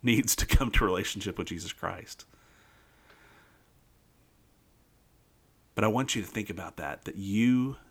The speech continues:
have value because the God of the universe created you. He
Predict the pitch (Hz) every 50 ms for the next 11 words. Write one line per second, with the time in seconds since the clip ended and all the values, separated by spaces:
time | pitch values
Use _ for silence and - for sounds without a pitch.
0 | _ _ - - - - 87 98 107 101 107 110 101 90 87 85 85 90 85 85
1 | - - _ _ _ _ _ _ _ _ _ _ _ _ _ _ _ _ _ _
2 | _ _ _ _ - 107 - - 101 98 - 87 - - 87 85 92 104 104 101
3 | 101 107 98 87 92 92 90 82 82 80 82 - - - - - 80 82 87 107
4 | 139 156 147 143 143 - 143 131 131 131 131 131 - - - 117